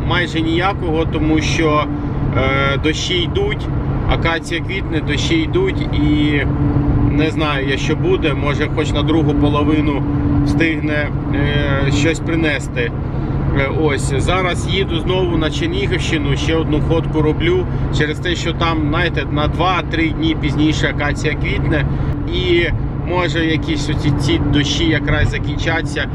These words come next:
і бджолки трошки ще поносять. Але, е, є там теж рання акація, так само йде дощ, і вона прям, ну, там теж сипеться. В Канівському районі я ось їхав, так прям, е, є такі акації, що прям на землі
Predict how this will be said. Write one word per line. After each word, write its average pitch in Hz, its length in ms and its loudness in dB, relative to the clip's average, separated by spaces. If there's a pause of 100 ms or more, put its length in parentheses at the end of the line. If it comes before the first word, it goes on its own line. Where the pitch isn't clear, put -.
(240)
і 139 80 -2
бджолки 160 380 0
трошки 151 400 0
ще 156 200 0
поносять. 147 580 0 (140)
Але, 175 520 0 (560)
е, 139 120 0
є 175 220 0
там 156 220 -6
теж 160 260 -4
рання 147 460 -2
акація, 185 520 -2
так 147 160 -6
само 143 340 -2
йде 139 240 0
дощ, 160 440 0 (300)
і 143 80 0
вона 156 420 2
прям, 135 340 -2 (120)
ну, 139 200 -2
там 135 180 -2
теж 147 220 0
сипеться. - 760 -2 (120)
В - 40 -2
Канівському 170 500 0
районі 165 380 0
я 165 160 0
ось 151 200 -2
їхав, 147 400 0 (340)
так 160 220 2 (100)
прям, 156 300 -2 (400)
е, 135 500 0
є 151 100 2
такі 143 300 0
акації, 143 560 -2
що - 160 -4
прям 131 300 -4
на 127 100 -2
землі 131 420 0